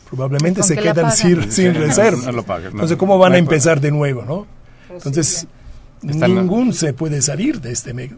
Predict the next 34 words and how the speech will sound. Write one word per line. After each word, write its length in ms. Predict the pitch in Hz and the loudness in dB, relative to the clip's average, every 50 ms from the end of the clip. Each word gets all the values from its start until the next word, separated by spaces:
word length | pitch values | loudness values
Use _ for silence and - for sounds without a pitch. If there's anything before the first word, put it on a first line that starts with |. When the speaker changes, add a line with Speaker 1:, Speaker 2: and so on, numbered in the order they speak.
| - - | -16 -14
Speaker 1:
bueno, 200 | - 330 226 - | -14 -14 -12 -12
yo 140 | 147 185 190 | -12 -12 -10
creo, 240 | - 202 196 170 139 - - - - _ - - | -6 -4 -4 -4 -4 -6 -12 -20 -20 _ -20 -12
creo 220 | - 151 143 143 117 | -10 -8 -6 -6 -6
solo 300 | 156 170 175 165 156 151 | -4 -4 -2 0 0 0
Alemania 420 | 147 143 143 143 151 151 160 151 | 0 0 -2 -4 -4 -4 -4 -4
se 100 | 123 131 | -6 -6
pudiera 300 | 117 120 123 139 139 139 | -8 -8 -8 -8 -6 -6
salir 280 | 120 139 123 131 131 113 | -6 -6 -8 -10 -12 -12
sola, 520 | - - - 156 151 147 143 131 131 127 131 - _ - - - - - - | -14 -14 -12 -10 -10 -10 -10 -10 -12 -14 -16 -20 _ -20 -20 -20 -20 -14 -10
¿no? 220 | 131 139 139 139 - - - - - - - | -8 -8 -8 -8 -12 -20 -20 -20 -20 -16 -12
Y 120 | 120 117 | -10 -8
dejar 320 | 123 120 123 131 139 135 | -6 -6 -6 -4 -4 -4
a 40 | 135 131 | -6 -6
los 280 | 127 127 117 113 123 | -8 -10 -10 -12 -12
demás, 400 | 127 131 135 139 131 120 - - - | -10 -8 -8 -8 -8 -10 -14 -16 -16
pero 200 | 104 92 101 101 98 98 - - - - - - - - | -18 -16 -16 -16 -18 -18 -20 -20 -20 -20 -20 -20 -20 -20
sería 600 | - - - 107 104 117 131 135 135 131 123 123 | -20 -18 -16 -14 -12 -10 -8 -8 -8 -8 -8 -10
también 420 | - - 120 113 120 131 139 143 127 | -10 -12 -12 -10 -6 -6 -4 -4 -4
para 240 | 135 127 123 127 127 | -4 -6 -6 -6 -6
ellos 400 | 131 131 135 131 135 127 - 135 | -4 -4 -4 -4 -4 -6 -6 -8
un 120 | 117 110 | -10 -10
grave 260 | 120 131 135 143 135 | -10 -8 -8 -8 -8
problema, 420 | 117 143 131 165 214 233 185 131 117 | -8 -8 -6 -6 -4 -4 -4 -6 -6
porque 400 | 139 120 120 - 143 127 123 - - - - - | -10 -12 -10 -12 -12 -12 -12 -16 -20 -20 -20 -14
la 120 | - 131 131 | -10 -8 -6
integración 680 | 143 143 131 - 143 139 139 139 139 - 165 180 180 | -6 -6 -6 -6 -6 -4 -4 -6 -6 -6 -6 -8 -8
comercial 580 | 170 165 147 139 131 - - - 135 120 117 113 - - - - - - - | -8 -8 -8 -8 -8 -8 -8 -6 -6 -8 -8 -10 -14 -20 -20 -20 -20 -20 -14
es 160 | - 131 120 | -12 -10 -10
muy 240 | 120 120 127 139 139 | -8 -8 -6 -8 -8
fuerte. 540 | - - - 117 135 139 - - - - - - | -8 -10 -10 -8 -8 -8 -8 -12 -18 -20 -16 -14
Speaker 3:
Ataron 380 | 98 98 - 113 110 113 113 | -14 -6 -4 -2 -2 -2 -2
su 120 | 101 117 98 | -4 -6 -8
destino, 640 | 90 87 - - 104 95 92 90 85 80 80 80 | -8 -10 -10 -10 -10 -8 -8 -8 -10 -10 -10 -12